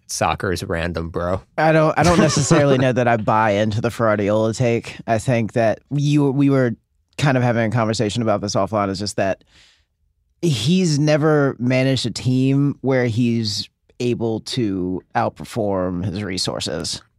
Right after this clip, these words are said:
Speaker 2: And
Speaker 1: Yeah.
Speaker 2: because if
Speaker 1: He
Speaker 2: it
Speaker 1: has the most resources.
Speaker 2: Exactly. So,
Speaker 1: <laughs>
Speaker 2: so I mean, like, uh, C-, City, City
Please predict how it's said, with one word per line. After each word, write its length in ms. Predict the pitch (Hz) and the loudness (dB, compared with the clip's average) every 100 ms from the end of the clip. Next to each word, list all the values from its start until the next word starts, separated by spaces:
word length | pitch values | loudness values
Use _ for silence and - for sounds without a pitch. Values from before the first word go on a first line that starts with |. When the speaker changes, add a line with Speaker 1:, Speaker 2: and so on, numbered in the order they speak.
| _ | _
Speaker 2:
And 480 | 104 104 98 92 95 - - | -4 -2 -2 -2 -6 -8 -8
Speaker 1:
Yeah. 240 | 95 - 127 | -8 -8 -10
Speaker 2:
because 680 | 156 135 160 156 147 120 113 - | -4 0 4 4 4 0 -2 -2
if 180 | - 95 | -2 0
Speaker 1:
He 60 | |
Speaker 2:
it 80 | 92 | -2
Speaker 1:
has 220 | 92 87 | -2 -2
the 80 | 98 | -6
most 240 | 87 87 - | -8 -8 -8
resources. 440 | 90 - - - | -10 -8 -8 -4
Speaker 2:
Exactly. 560 | 147 127 147 147 131 - | 0 2 2 2 2 4
So, 400 | 190 185 139 156 - 147 | 4 4 4 0 -2 -6
Speaker 1:
<laughs> 220 | - 160 | -6 -4
Speaker 2:
so 180 | 151 165 | 2 4
I 40 | |
mean, 160 | 160 160 | 4 4
like, 180 | 156 147 | 4 4
uh, 240 | 147 143 | 4 4
C-, 300 | 135 - - - | 0 -4 -6 -8
City, 600 | - 180 175 175 165 147 _ _ _ 160 | 0 4 6 6 6 2 _ _ _ -6
City 640 | - 202 214 226 214 202 | -2 0 0 2 2 0